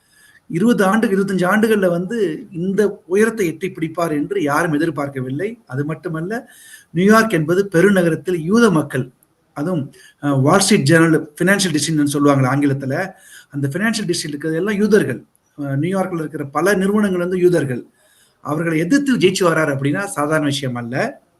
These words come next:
இது மிகப்பெரிய விஷயமா தான் பாச-, அஹ், பேசப்பட்டது. அதுவும் குறிப்பா வந்து ட்ரம்ப் அந்த வெற்றியை பாப்பாருன்னு தெரிஞ்சுக்கிட்டு வெற்றி பெற்ற பிறகு அவர் இது கொடுக்குறாரு, அஹ், ஸ்பீச் கொடுக்குறாரு. அதுல வந்து, "நீங்க இந்த டி வியை பார்த்துட்டு இருப்பீங்கன்னு தெரியும், வால்யூம் சவுண்டா வச்சு கேளுங்க" அப்படின்னு பேசுறாரு. நீங்க கேட்டிருப்பீங்க அதை.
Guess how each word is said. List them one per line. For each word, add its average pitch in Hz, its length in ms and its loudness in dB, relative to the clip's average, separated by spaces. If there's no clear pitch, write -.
இது 143 120 -2
மிகப்பெரிய 214 520 2
விஷயமா 147 480 -2
தான் 143 60 -6
பாச-, 143 540 -4
அஹ், 135 120 -4
பேசப்பட்டது. 160 640 -2
அதுவும் 208 300 2
குறிப்பா 233 240 6
வந்து 190 240 6
ட்ரம்ப் 220 400 2
அந்த 175 180 2
வெற்றியை 185 360 2
பாப்பாருன்னு 180 440 -2
தெரிஞ்சுக்கிட்டு 165 640 -2
வெற்றி 180 280 0
பெற்ற 190 240 0
பிறகு 165 240 0
அவர் 135 280 -2
இது 190 180 0
கொடுக்குறாரு, 131 320 -2
அஹ், 131 520 -4
ஸ்பீச் 208 300 -2
கொடுக்குறாரு. 139 340 4
அதுல 135 160 2
வந்து, 170 520 2
"நீங்க 147 240 2
இந்த - 0 -
டி 147 160 -2
வியை 226 200 6
பார்த்துட்டு 175 320 0
இருப்பீங்கன்னு 175 300 -2
தெரியும், 160 520 -2
வால்யூம் 214 420 4
சவுண்டா 185 120 -2
வச்சு 185 280 4
கேளுங்க" 139 400 0
அப்படின்னு 135 180 -6
பேசுறாரு. 135 220 -4
நீங்க 131 280 -6
கேட்டிருப்பீங்க 135 360 -4
அதை. 113 120 -16